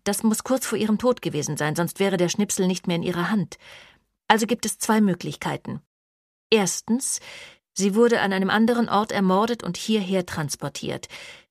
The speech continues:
Zweitens, sie wurde hier im Wald getötet. Aber wo ist dann das Blatt, von dem sie das Stück abgerissen hat?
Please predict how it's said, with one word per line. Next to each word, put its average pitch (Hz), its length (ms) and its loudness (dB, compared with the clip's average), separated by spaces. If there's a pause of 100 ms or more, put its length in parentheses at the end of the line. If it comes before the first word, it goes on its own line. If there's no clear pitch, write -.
(120)
Zweitens, 214 720 4 (260)
sie 214 240 6
wurde 220 200 6
hier 208 160 4
im 208 120 6
Wald 208 220 4
getötet. - 560 -4 (640)
Aber 208 220 4
wo 190 160 2
ist - 220 -2
dann 214 160 6
das 214 160 -2
Blatt, 196 340 2
von 233 160 2
dem 190 180 4
sie 190 120 0
das 202 160 -2
Stück - 260 -4
abgerissen 170 540 -4
hat? - 200 -10